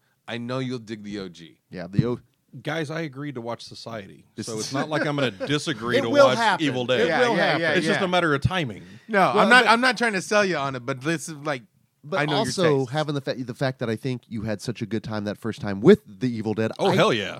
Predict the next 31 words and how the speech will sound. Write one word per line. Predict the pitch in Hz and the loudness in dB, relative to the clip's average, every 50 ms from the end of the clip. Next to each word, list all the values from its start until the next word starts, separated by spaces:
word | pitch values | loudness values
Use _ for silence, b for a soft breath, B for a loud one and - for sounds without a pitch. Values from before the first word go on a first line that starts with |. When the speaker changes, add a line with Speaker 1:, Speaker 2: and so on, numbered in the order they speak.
| - - | -8 -4
Speaker 2:
I | 165 220 | -2 0
don't. | 214 214 220 196 170 | 4 4 4 4 4
We | 160 233 269 | 2 2 4
don't | 277 247 196 156 | 4 2 2 2
wanna | 160 165 165 170 | 2 2 2 4
miss | 165 175 156 - - | 4 2 2 4 2
out | 170 175 170 | 2 2 2
on | 147 131 117 | 0 -2 -4
that. | 110 104 98 - | -4 -6 -6 -4
Speaker 1:
Right. | - 170 262 302 - 165 | 2 4 4 6 4 4
Speaker 2:
On | 190 - | 0 0
any | 226 262 262 269 | -2 -2 0 -2
possible | 226 - 180 196 185 190 - - 160 165 | -4 -6 -6 -4 -4 -4 -4 -6 -10 -10
situation. | 147 - 147 - 147 139 113 - 117 104 | -10 -10 -12 -10 -6 -6 -6 -6 -6 -4
But | 101 123 107 - b b b b b b b b b | -2 -4 -4 -4 b b b b b b b b b
for | - - 170 | 2 2 4
you, | 160 180 208 202 | 6 6 4 4
Genius, | 147 131 131 113 107 107 107 - - | 2 2 0 2 2 0 0 0 0
how? | 131 131 131 160 180 | 0 2 4 6 6
What, | 175 160 147 127 131 113 - | 6 6 4 4 0 0 4
what | 127 147 180 | 4 4 6
is | 175 151 117 101 | 6 4 4 4
your | 120 123 | 2 2
relationship | 117 113 107 107 107 107 - - 110 95 - 117 107 - | 2 2 2 0 0 -2 -2 -6 -8 -4 -2 -4 -4 -2
with | - 104 123 110 95 - - _ _ _ - | 0 0 2 2 0 -2 -8 _ _ _ -6
the | 104 104 101 | -4 -2 0
O | 101 104 | 0 -2
G, | 104 87 87 101 101 101 101 101 95 95 _ _ | -2 -4 -6 -6 -4 -4 -4 -4 -6 -8 _ _
Dead | - 113 107 92 | -4 -4 -2 -2
by | 104 101 95 | -2 -2 -2
Dawn, | 98 98 98 95 95 95 95 98 | 0 -2 0 0 -2 -2 -4 -6